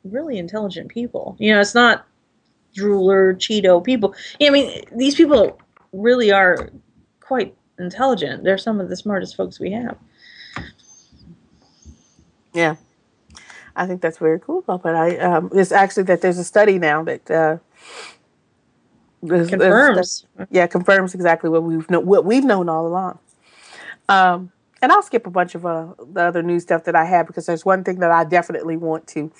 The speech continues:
Speaker 2: um, kind of, uh, throw out there is that is new numbers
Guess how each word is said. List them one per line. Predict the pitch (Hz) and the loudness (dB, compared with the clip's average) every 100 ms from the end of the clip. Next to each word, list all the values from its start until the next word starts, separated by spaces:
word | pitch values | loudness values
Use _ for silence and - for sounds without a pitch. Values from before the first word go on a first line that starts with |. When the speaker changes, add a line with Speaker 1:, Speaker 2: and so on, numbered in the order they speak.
| - - - _ _ 180 | -20 -20 -20 _ _ 0
Speaker 2:
um, | 175 - - 185 _ | 0 0 -10 -18 _
kind | - 170 | -2 0
of, | 160 _ _ _ - _ _ _ _ _ _ _ | -2 _ _ _ -20 _ _ _ _ _ _ _
uh, | 85 80 - - 262 _ _ | 2 2 0 -10 -20 _ _
throw | 196 180 | -2 0
out | 170 170 | -2 -2
there | 180 165 | -2 -2
is | 170 180 | -2 0
that | 180 160 196 | 0 0 -2
is | 185 170 - 180 _ 170 _ - | -2 -4 -12 -20 _ -20 _ -6
new | 214 262 | -2 2
numbers | 240 233 240 175 120 - - | 4 2 2 0 0 -6 -18